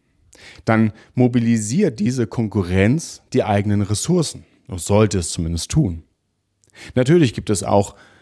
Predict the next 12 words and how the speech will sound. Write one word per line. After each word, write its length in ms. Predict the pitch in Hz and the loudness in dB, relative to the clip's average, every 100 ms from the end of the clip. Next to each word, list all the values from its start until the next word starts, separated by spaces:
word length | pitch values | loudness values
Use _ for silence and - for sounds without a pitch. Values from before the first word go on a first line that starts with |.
| _ | _
solche 320 | - 113 107 110 | 2 2 4 0
s-, 240 | 92 - | -2 -6
oder 240 | 127 98 | 0 2
ähnliche 300 | 104 123 117 | 4 2 0
Situationen 600 | 107 98 104 101 113 113 | -6 0 0 0 0 0
zwischen 440 | 110 120 110 120 113 | 0 -2 -2 -2 0
Menschen. 420 | 123 165 - - | 0 0 -4 -2
Also 220 | 107 98 | -2 2
wenn 160 | 101 104 | 2 4
wir 260 | 104 101 104 | 4 2 2
im 120 | 117 | 0
Unternehmen 680 | 131 123 117 127 139 117 | 0 0 2 4 4 2